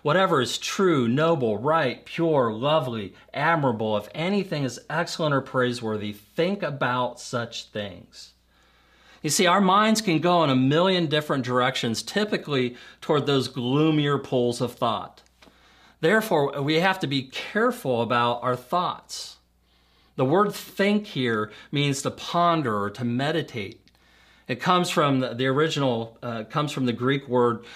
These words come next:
logizomai. Uh, logizomai is where we get our word for logic. Um, that's that's what it means to think logically, to, to concentrate logically, to objectively think about something.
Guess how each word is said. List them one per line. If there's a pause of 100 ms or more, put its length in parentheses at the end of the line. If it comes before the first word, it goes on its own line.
(180)
logizomai. (520)
Uh,
logizomai
is
where
we
get
our
word
for
logic. (720)
Um, (440)
that's (560)
that's
what
it
means
to
think
logically,
to, (220)
to
concentrate
logically,
to (240)
objectively
think
about
something.